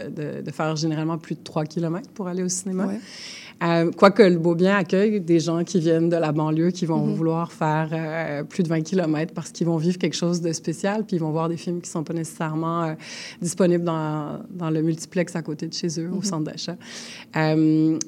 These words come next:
Speaker 1: mais qu'est-ce que, mais qu'est-ce qu'il a, qu'est-ce que ça a de spécial ? Pourquoi la proximité ? Pourquoi le cinéma de quartier ? Ben, je pense que, c'est ça, on a envie d'aller au cinéma, euh, sans,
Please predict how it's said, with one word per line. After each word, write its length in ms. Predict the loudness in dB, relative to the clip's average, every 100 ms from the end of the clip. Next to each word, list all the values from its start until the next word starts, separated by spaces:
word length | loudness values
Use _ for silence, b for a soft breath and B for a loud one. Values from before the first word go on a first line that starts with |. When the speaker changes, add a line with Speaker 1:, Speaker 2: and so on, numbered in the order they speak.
| -8 -4
Speaker 1:
mais 140 | -2
qu'est-ce 260 | 2 2 4
que, 640 | 4 6 6 2 2 0
mais 120 | 0 2
qu'est-ce 160 | 0
qu'il 220 | 2 4
a, 140 | 6 4
qu'est-ce 180 | 0 0
que 80 |
ça 160 | 2 4
a 80 | 4
de 60 |
spécial ? 720 | 2 2 2 2 0 2 0
Pourquoi 380 | 0 -2 6 8
la 120 | 8
proximité ? 600 | 4 0 -2 0 2 4 2
Pourquoi 260 | 0 -2
le 40 | -2
cinéma 260 | 0 -2
de 60 | 0
quartier ? 240 | -2 0
Ben, 80 | 0
je 60 | 0
pense 180 | 0
que, 160 | 2 2 0 -10
c'est 120 | -6
ça, 160 | -2 0
on 200 | 2 0
a 40 |
envie 200 | 2 2
d'aller 180 | 2 4
au 80 | 2
cinéma, 600 | 0 0 0 2 0 0
euh, 100 | 0
sans, 560 | -4 -6 -6 -8 -10